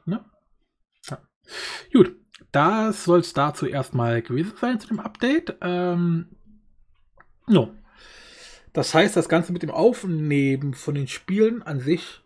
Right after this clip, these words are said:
wird jetzt letztendlich noch besser laufen. Vor allen Dingen, wie gesagt, weil die Programme keine Grafikfehler mehr haben,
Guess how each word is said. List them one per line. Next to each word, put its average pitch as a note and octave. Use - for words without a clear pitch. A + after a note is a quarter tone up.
wird D#3+
jetzt -
letztendlich C#3+
noch A3
besser G#3+
laufen. G#3
Vor -
allen D#3+
Dingen, D#3
wie D3+
gesagt, C3+
weil B2
die C3+
Programme B2+
keine A#2
Grafikfehler B2+
mehr A2+
haben, A#2